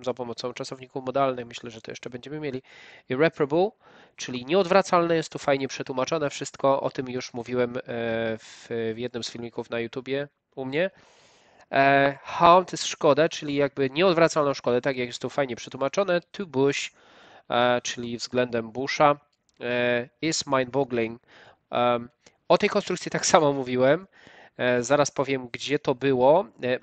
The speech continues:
mind to jest umysł, boggle to jest zdezorientować, czyli mind-boggling to jest niesamowite. Ja bym bardziej przetłumaczył jako coś, co nam po prostu dezorientuje mózg. E, i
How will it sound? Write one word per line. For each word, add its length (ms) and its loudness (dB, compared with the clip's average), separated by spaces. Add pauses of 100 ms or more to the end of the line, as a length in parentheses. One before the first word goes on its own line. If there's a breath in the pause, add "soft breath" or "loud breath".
(140)
mind 160 2
to 80 -4
jest 120 -4
umysł, 340 -2
boggle 360 0
to 120 -6
jest 120 -4
zdezorientować, 760 0
czyli 140 -2
mind-boggling 520 0
to 120 -8
jest 100 -8
niesamowite. 580 0 (380 loud breath)
Ja 80 4
bym 80 2
bardziej 220 -2
przetłumaczył 460 -2
jako 380 2 (680)
coś, 260 0
co 140 0
nam 200 2
po 160 -6
prostu 260 -12
dezorientuje 640 -6
mózg. 480 -4 (600 loud breath)
E, 340 4 (260)
i 60 -16